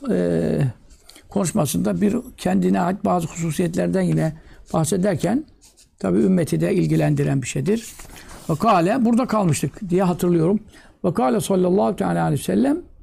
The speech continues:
e, Resulullah sallallahu aleyhi ve sellem buyurdu. "İnne Allah, şüphesiz Allah kad habese, hapsetti, engelledi an Mekke'te,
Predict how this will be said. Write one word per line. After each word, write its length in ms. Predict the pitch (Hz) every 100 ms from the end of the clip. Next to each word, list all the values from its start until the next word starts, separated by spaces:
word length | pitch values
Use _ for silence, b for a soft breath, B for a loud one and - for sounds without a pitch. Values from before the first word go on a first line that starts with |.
| - - - - - -
e, 760 | 185 170 165 165 160 160 190 - - - 277 254 233 - - _ _ - - - - _ _ _ b b b b
Resulullah 340 | 180 151 190 190
sallallahu 260 | 190 175
aleyhi 140 | 165 160
ve 40 |
sellem 160 | 147 151
buyurdu. 260 | 156 165
"İnne 260 | 269 214 196
Allah, 260 | 160 156 147
şüphesiz 360 | 202 196 165
Allah 300 | 180 170 190
kad 200 | - 156
habese, 680 | 123 185 185 151 - 208 254 B B B B B - -
hapsetti, 640 | - 220 208 185 139 165
engelledi 640 | 175 170 165 175 165 160 -
an 140 | 156
Mekke'te, 680 | 151 196 - 160 170 233